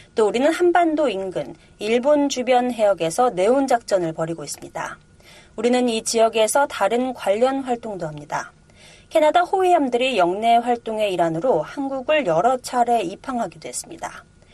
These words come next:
우리는 이를 더욱 확대할 기회를 찾고 있습니다. 유엔사와 함께 임무를 수행하는 캐나다 동료들은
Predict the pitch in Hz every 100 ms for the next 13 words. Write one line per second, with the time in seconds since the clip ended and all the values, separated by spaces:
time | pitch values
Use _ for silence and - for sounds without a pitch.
0 | - - - 220 220 262 269 247 311 262
1 | 214 254 - 359 - 330 302 294 294 -
2 | 220 233 254 196 156 - 240 247 175 -
3 | 156 151 151 - _ - - - - 233
4 | 254 262 254 254 247 240 294 254 233 269
5 | 269 269 - 240 214 208 233 294 320 330
6 | 320 294 262 233 196 180 170 262 175